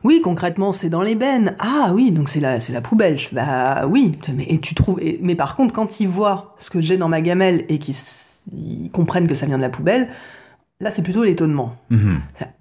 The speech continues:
Speaker 1: Attends, parce que t'as trouvé ce truc-là qui est en parfait état dans une poubelle ? » Je dis, « Oui, c'est scandaleux, n'est-ce pas ? » Mais
Speaker 2: Mhm.
Speaker 1: ah oui, il y en a beaucoup des, des, des fruits, des légumes en parfait état.
Speaker 2: Eh oui.
Speaker 1: Et, euh, et le pain, là, tu vois, que je mange, qui est pas rassis, qui va très bien et tout, bah,
Speaker 2: Il vient de la poubelle.
Speaker 1: il vient de la poubelle.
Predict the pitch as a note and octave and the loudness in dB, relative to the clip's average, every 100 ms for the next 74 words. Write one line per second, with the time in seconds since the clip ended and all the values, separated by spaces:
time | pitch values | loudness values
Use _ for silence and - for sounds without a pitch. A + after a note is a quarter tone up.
0 | - - C3 A#2+ C#3+ C3+ - C3 C3+ C3+ | -8 -6 -8 -8 -8 -8 -4 -2 -2 -6
1 | - - F3 - D#3+ D3+ E3+ D3+ - B2+ | -8 -2 -2 0 -2 2 0 0 -4 -4
2 | B2+ - D3+ C#3+ E3+ G#3+ G#3+ D#3 D3+ D3+ | -4 -4 -2 0 0 0 0 -2 2 2
3 | C#3+ E3 A#3+ A3 - - - - _ - | 2 2 2 2 -2 -10 -20 -20 _ -18
4 | - D3 D4 C4 E3 - E3 - D#3 E3 | -6 2 4 4 0 -4 -2 0 2 4
5 | C4+ C#4 G3 - - A3 A3+ - G#2 G2 | 4 4 2 0 -2 -2 2 4 4 4
6 | F3 D4+ G#3+ F#3 D#3+ E3 - D#4 F#3 E3 | 4 6 4 4 4 2 4 6 6 4
7 | E3 D#3+ D#3 D3+ D3 D3 C#3+ - G3+ G#3+ | 4 4 4 4 2 2 -2 2 2 4
8 | D#3+ D3+ E3 G#3+ - D3+ - C#3+ B2+ A#3+ | 4 4 4 4 2 -2 -4 -4 0 0
9 | B3+ - F#2+ F2 F#2+ - - E3+ D#3+ D#3 | -2 -6 -4 -2 -4 -6 -4 2 4 4
10 | D3 D3 - E3 D#3+ F#3 G3 D3 C#3+ - | 4 2 4 4 4 2 0 -2 -4 -8
11 | D#3+ E3+ D#3+ D3+ D3+ F#3 D#3+ B2+ A#2+ C3+ | -8 -6 -6 -4 -2 0 0 -4 -4 -4
12 | C3 D#3 D#3+ D#3 - G3+ F#3+ D3+ C3+ C3+ | -2 0 0 0 0 0 0 -2 -2 0
13 | D#3+ E3 F3+ C#3 B2+ C#4 C#4 E3+ B2+ G#2+ | 0 2 2 2 2 4 4 2 -2 -4
14 | G#2+ G#2 G#2 A2 - D#2+ G2 C#3+ G#3 F#3+ | -2 0 0 0 -2 -4 -4 0 0 0
15 | - G3+ E3 | 0 0 0